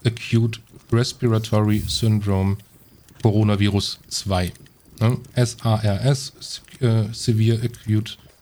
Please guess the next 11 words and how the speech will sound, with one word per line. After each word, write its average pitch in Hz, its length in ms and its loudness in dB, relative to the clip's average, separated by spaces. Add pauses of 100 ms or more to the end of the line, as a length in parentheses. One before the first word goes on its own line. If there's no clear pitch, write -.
(120)
Respiratory 104 640 0
Syndrome, 98 440 -2 (480)
heißt 120 300 0
so 123 120 0
viel 135 440 0
wie 117 320 2
schweres, 127 540 0
akutes 123 680 -2 (420)
respiratorisches 113 1160 0
Syndrom. 101 400 -2
Respiration 113 960 0